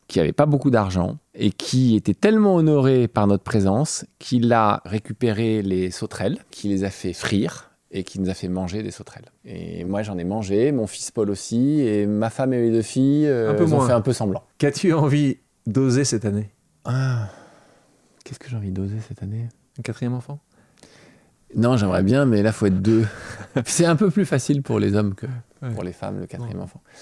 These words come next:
Speaker 2: Alors.
Speaker 1: Euh, moi, j'ai envie d'oser pas de compromis sur, euh, la qualité de,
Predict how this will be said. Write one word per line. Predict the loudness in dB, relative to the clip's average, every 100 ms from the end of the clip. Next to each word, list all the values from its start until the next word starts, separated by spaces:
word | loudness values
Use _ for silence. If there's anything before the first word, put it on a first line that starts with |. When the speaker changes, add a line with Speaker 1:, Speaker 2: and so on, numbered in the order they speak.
| -20 -10
Speaker 2:
Alors. | -6 -6 -6
Speaker 1:
Euh, | 0 2 4 4
moi, | 4 4 4
j'ai | 4 2
envie | 2 2 2
d'oser | 4 4 4 4 4 4 2 0 _ _
pas | -2
de | -2
compromis | -2 0 2 2 4 4 4 4 4 2
sur, | 0 -6 0 2 2 2
euh, | 2 2 2 -2 -8 -20 -20 _ -6
la | 0 0
qualité | 2 2 2 2 2
de, | 4 4 4 2 2 2 2 2 0